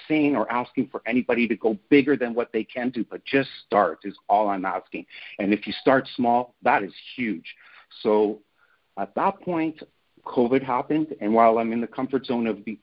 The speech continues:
being able to make a living for me and my family, here I am with that whisper I was talking about earlier that said, "There's more, Ori, there's more." Um, and that more turned out to be with,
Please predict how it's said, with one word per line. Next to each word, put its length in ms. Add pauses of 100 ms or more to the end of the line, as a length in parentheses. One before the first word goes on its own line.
(140)
being 220
able 160
to 120
make 180
a 40
living 400
for 80
me 140
and 80
my 120
family, 540 (100)
here 160
I 120
am 300 (380)
with 200
that 180
whisper 420
I 40
was 200
talking 340
about 200
earlier 400
that 160 (100)
said, 220 (760)
"There's 220
more, 260
Ori, 340 (100)
there's 220
more." 400
Um, 380 (140)
and 160
that 140
more 280
turned 300
out 180
to 80
be 140
with, 200